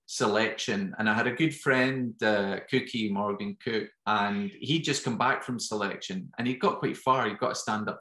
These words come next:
fail in the trees, and he was a really good soldier.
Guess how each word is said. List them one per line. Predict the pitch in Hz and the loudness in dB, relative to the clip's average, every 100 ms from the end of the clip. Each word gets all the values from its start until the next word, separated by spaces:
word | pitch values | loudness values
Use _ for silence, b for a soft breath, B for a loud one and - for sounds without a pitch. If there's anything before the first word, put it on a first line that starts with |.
| - | -4
fail | 107 110 107 | -2 0 0
in | 101 | -2
the | 98 | -6
trees, | - 110 98 | -6 -6 -2
and | 131 | 0
he | |
was | 135 | 0
a | 110 | 0
really | 104 107 | 0 0
good | 107 101 | 0 -6
soldier. | - - 107 107 104 101 | -10 -6 -2 -2 -2 -4